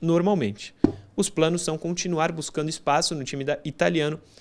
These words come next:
onde o centroavante teve poucas oportunidades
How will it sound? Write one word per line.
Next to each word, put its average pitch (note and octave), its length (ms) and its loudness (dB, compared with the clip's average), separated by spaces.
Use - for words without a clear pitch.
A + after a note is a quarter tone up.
onde G3 260 6
o G3 60 2
centroavante D3 640 -2
teve C#3 240 0
poucas C#3 400 0
oportunidades C3+ 840 -2